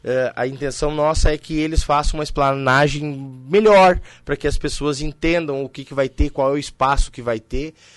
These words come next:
Um galpão que vai ficar muito legal, é, um espaço, um memorial, vai ter umas coisas bem, bem interessante,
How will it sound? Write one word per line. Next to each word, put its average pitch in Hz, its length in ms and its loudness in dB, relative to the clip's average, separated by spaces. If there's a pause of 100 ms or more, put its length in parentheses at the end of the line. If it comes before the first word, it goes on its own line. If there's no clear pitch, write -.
(280)
Um 127 400 -8
galpão 123 380 -2
que 135 560 -4
vai 117 160 -6
ficar 135 540 -2
muito 120 840 -2
legal, 123 560 0
é, 104 580 -8
um 110 100 -12
espaço, 113 600 -6 (540)
um 127 80 -10
memorial, 127 960 4
vai 117 140 -4
ter 147 340 -6 (460)
umas 156 220 -4
coisas 180 540 -2
bem, 175 440 2
bem 175 200 0
interessante, 175 840 0